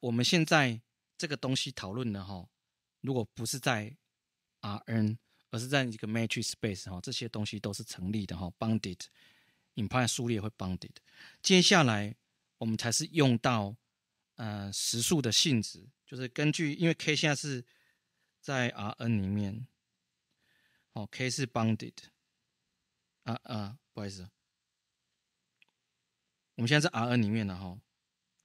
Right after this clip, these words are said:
K，K 是 bounded，这件事情推测X N是 bounded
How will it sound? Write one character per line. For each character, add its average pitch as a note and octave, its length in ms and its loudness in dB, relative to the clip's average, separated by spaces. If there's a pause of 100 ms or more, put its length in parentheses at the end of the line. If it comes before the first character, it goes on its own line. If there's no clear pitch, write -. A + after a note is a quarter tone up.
(1000)
K，K C3+ 400 -4
是 B2 120 -4
bounded， A2 480 0 (2250)
这 D3+ 120 2
件 D3+ 60 8
事 C#3 80 6
情 C#3 100 8
推 C3+ 140 2
测 A#2 220 -2
X - 200 -6
N B2 120 4
是 B2 100 2
bounded G#2+ 440 0